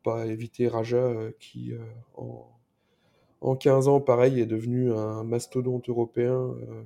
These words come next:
qui génère plusieurs milliards d'euros de chiffre d'affaires, euh, en rachetant, euh, tous les petits acteurs. Donc, euh, c'est la logique de, tant que les, les autorités, euh, laissent se constituer une sorte de monopole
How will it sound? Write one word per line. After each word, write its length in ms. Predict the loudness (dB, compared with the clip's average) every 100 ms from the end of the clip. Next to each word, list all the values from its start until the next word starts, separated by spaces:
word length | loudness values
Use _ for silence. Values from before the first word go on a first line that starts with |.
| -16
qui 140 | -10
génère 300 | -8 -8 -10
plusieurs 340 | -14 -4 -2
milliards 360 | -2 -2 -4 -2
d'euros 260 | -2 -2 -4
de 60 |
chiffre 240 | -6 -12 -8
d'affaires, 480 | -8 -6 -6 -4 -6
euh, 80 | -6
en 140 | -6
rachetant, 560 | -6 -8 -6 -6 -6 -12
euh, 60 | -18 _ _ _ _ _
tous 140 | -6 -2
les 100 | -2
petits 300 | -4 -2 -2
acteurs. 420 | 0 0 0 -2 _ _
Donc, 320 | 0 0 0 -4
euh, 560 | -2 -2 -6 -8 -12 -14
c'est 180 | -12 -6
la 120 | -4
logique 520 | -4 -4 -8 -8 -10
de, 260 | -8 -8 -10 -16 _
tant 160 | -2 -2
que 100 | 0
les, 480 | -2 -2 -8 -12 -16 _ _ -10
les 160 | -2 0
autorités, 720 | 2 0 0 0 4 4 4
euh, 680 | 4 2 0 -2 -6 -8 -10 -6
laissent 340 | 4 4 4
se 80 | -6
constituer 600 | -4 -6 -8 -16 -4 -2
une 100 | -2
sorte 260 | -2 -4 0
de 100 | 0
monopole 680 | 0 -2 0 2 2 0